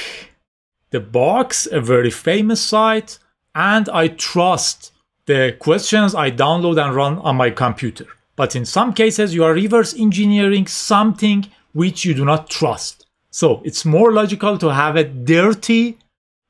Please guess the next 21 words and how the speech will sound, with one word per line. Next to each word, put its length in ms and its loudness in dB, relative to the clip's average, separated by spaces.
Hot 260 -10
Singles 760 0
V 460 -2
M 240 -8
and 520 2
download 380 4
all 200 0
your 200 0
viruses 560 0
here. 260 -2
You 180 -2
know, 140 2
whenever 600 0
they 180 4
say 260 0
Hot 280 -2
Singles 480 0
are 80 2
looking 440 -2
for 200 -2
you, 480 2